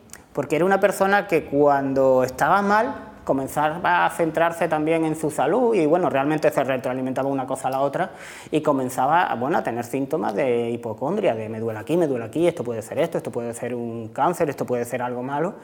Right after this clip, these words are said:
y, y, y, y le puso la etiqueta a su rumiación interna de la mala mente. Hu-, hubo otra muy curiosa que, que la llamó la Calimero, porque, bueno,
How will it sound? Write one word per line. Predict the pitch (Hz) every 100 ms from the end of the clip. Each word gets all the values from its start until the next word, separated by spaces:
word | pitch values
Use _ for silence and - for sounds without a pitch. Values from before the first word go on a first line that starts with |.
| - - -
y, | 185
y, | 180 175 - 180 147
y, | 165 151 147 147
y |
le | 143 139
puso | 170 202
la | 196
etiqueta | 180 - 143 196 226 202 -
a |
su | 156 139
rumiación | 127 135 127 127 120 151 160
interna | 160 160 165 202
de | 190 151 135
la | 123
mala | 117 113 113
mente. | 139 139 131
Hu-, | 139 139
hubo | 107 170 190
otra | 196 196 196 196 - - -
muy | 165
curiosa | 165 160 156 156
que, | 160 143 139 - - - -
que | 143
la | 139
llamó | 143 165
la | 175 165
Calimero, | 143 135 143 139 113 - - - - - - -
porque, | 131 127 131 127 123
bueno, | 127 135